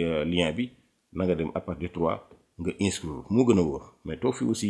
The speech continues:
di def pression, bu, kon bu fekkee ne, kon kay ku mu neex rek, ñi nekkoon liste d'attente, il y a, euh, donc dix ans,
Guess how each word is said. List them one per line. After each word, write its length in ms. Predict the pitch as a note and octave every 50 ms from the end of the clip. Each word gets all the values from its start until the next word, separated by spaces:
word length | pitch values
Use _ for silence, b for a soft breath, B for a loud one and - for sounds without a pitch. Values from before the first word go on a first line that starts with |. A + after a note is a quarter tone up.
| G2+ G2+
di 80 | F#2+ F#2
def 200 | F2+ F#2+ - -
pression, 480 | - F2+ F2 - - F2 E2+ - - - b b b b b b b
bu, 120 | - F#2+ - - - - - - - - - -
kon 140 | - A2 - - - -
bu 80 | - A2+
fekkee 240 | C3 C3 C3 B2+ A2+
ne, 80 | A2 A2 -
kon 180 | - A#2+ A2+ A2
kay 160 | - A2 F#2 E2+
ku 100 | - A#2
mu 100 | A2 A2
neex 160 | G#2 F#2+ -
rek, 140 | A#2 - - - - - _ _ _ _ _ _ -
ñi 160 | G#2 G#2+ A#2+
nekkoon 240 | B2 B2 A#2 - A#2+ A2
liste 120 | G2+ -
d'attente, 400 | G#2+ G#2+ - A2+ F#2 F2 E2+ - - - - - -
il 120 | A2 G#2+
y 60 | A2 A2
a, 100 | G#2 G2
euh, 240 | E2 D2+ B1+ A1+ E2+ - - -
donc 320 | - F#2+ G2+ F#2+ G2 F#2+ G2 F2+
dix 260 | F#2+ G#2 G2+ G2 F#2+
ans, 160 | F#2+ E2+ D#2